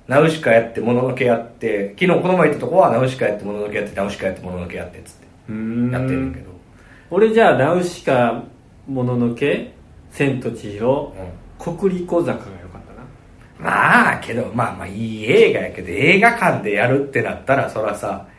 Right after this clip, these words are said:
Speaker 2: けど、まあ、俺、第二陣が控えてんねやと思うねんな。
Speaker 1: ああ、もう。
Speaker 2: そうそう。ラピュタ、トトロ。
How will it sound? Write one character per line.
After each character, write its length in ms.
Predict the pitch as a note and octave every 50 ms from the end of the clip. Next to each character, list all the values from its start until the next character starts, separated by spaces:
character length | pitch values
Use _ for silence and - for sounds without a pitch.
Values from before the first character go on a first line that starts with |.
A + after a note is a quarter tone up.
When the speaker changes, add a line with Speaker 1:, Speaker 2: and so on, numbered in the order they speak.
| -
Speaker 2:
け 80 | - G#3
ど、 60 | F#3
ま 80 | G3+ F#3+
あ、 180 | - - -
俺、 120 | F3 E3 E3
第 240 | A3+ D4 E4+ - -
二 200 | D#3 F#3+ G3+ G#3+
陣 180 | B3 B3+ B3+
が 80 | B3 A#3
控 220 | - - - B3
え 80 | A#3+ -
て 100 | G#3+ A3
ん 40 | G3
ね 60 | C#3+
や 60 | -
と 60 | -
思 100 | F2+ F2 E2
う 40 |
ね 60 | E2 D#2+
ん 60 | -
な。 580 | - - - - - - - - G#2+ G#2 G2+
Speaker 1:
あ 40 | G2
あ、 20 | F#2+
も 520 | F#2+ G#2+ A#2+ A#2+ A2+ G#2+ G#2+ A2 - - -
う。 40 | -
Speaker 2:
そ 100 | B2+ A#2
う 40 |
そ 120 | - - F#2+
う。 100 | F2 F2 - - - - - - - - _ -
ラ 160 | B2 B2+ -
ピ 60 | - -
ュ 40 | -
タ、 120 | G2+ F#2+
ト 120 | G2 A#2 A2+
ト 140 | - G2+
ロ。 220 | F#2 F2 E2+ E2+